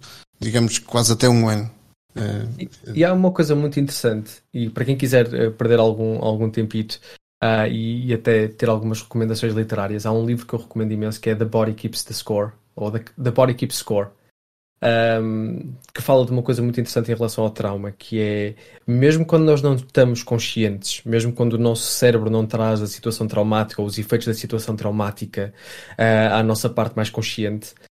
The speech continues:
Speaker 2: ah, os efeitos estão lá na mesma. O nosso corpo mantém registro, o nosso cérebro mantém registro dessa situação na mesma. Ou seja, está lá. Ahm,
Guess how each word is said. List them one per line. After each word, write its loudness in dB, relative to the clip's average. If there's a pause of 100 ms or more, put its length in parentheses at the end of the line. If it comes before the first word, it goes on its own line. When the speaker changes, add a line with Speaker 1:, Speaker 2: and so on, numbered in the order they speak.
(200)
Speaker 2:
ah, 4
os -2
efeitos 2
estão 4
lá 4
na 4
mesma. 0 (100)
O -4
nosso 2
corpo -2 (160)
mantém 4
registro, 0
o 4
nosso 2
cérebro 4
mantém 2
registro -2
dessa -2
situação -2
na 4
mesma. 2 (380)
Ou -2
seja, 2
está 4
lá. 4 (440)
Ahm, 2